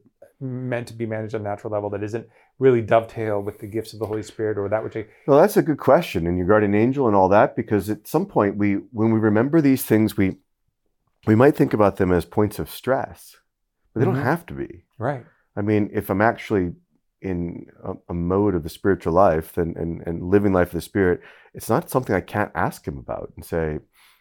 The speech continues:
Speaker 2: "How should I do this? Should
Speaker 1: Mm-hmm.
Speaker 2: I do this?
Speaker 1: Mm-hmm.
Speaker 2: At what level does this take in my life?" Um, and it doesn't have to be, like, a long, drawn-out process,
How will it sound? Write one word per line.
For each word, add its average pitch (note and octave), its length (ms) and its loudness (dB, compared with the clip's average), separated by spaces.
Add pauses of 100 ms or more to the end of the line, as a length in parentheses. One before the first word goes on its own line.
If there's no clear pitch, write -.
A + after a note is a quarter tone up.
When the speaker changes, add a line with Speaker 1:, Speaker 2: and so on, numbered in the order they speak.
(240)
Speaker 2:
"How F#3+ 140 -4
should G3+ 220 -8
I - 80 -4
do C#2+ 160 -8
this? - 320 -16 (200)
Should G2 180 -4
Speaker 1:
Mm-hmm. D4+ 40 -2
Speaker 2:
I G#2+ 100 0
do - 140 -10
this? - 380 -12
Speaker 1:
Mm-hmm. G#2+ 580 -12
Speaker 2:
At G2+ 80 -2
what B2 140 4
level B2 300 4
does D#2+ 120 -2
this D2+ 140 -8
take D2+ 240 -6
in D2 80 -10
my C#2+ 100 -8
life?" B1+ 300 -10 (600)
Um, E2+ 460 2
and B2 120 -2
it B2 80 -6
doesn't A#3+ 200 0
have A#3+ 60 -6
to G3+ 60 0
be, A#2+ 60 6
like, G2+ 160 4
a G2 40 4
long, G2 500 6
drawn-out F#2+ 440 4
process, - 640 -2